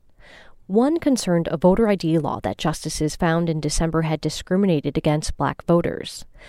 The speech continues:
The other, also decided in December, involved political maps that the court ruled were unconstitutional gerrymanders. "None of the facts have changed. The law hasn't changed. None of the circumstances have changed," said Atkinson, the four-justice attorney.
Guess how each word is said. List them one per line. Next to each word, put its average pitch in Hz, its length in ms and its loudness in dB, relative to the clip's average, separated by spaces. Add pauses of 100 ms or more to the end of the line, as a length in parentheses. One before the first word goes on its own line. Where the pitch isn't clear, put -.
(200)
The - 160 -2
other, 202 420 2
also 208 340 2
decided 147 520 -2
in 139 80 -4
December, 147 640 -4
involved 185 480 0
political 214 400 2
maps 165 400 0
that - 100 -6
the - 80 -2
court - 340 0
ruled 170 360 0
were 175 180 -2
unconstitutional 226 1200 -4
gerrymanders. - 960 -4 (520)
"None 220 240 4
of 285 100 2
the 220 80 -2
facts 165 360 -4
have 160 120 -4
changed. - 640 -4
The 180 100 0
law 214 220 4
hasn't 180 320 -4
changed. - 520 -4
None 208 120 4
of 208 80 2
the 202 80 -2
circumstances 240 680 -2
have 143 180 -4
changed," 220 500 -4
said - 260 -4
Atkinson, 151 640 -6
the 147 80 -8
four-justice 143 720 -6
attorney. 147 500 -4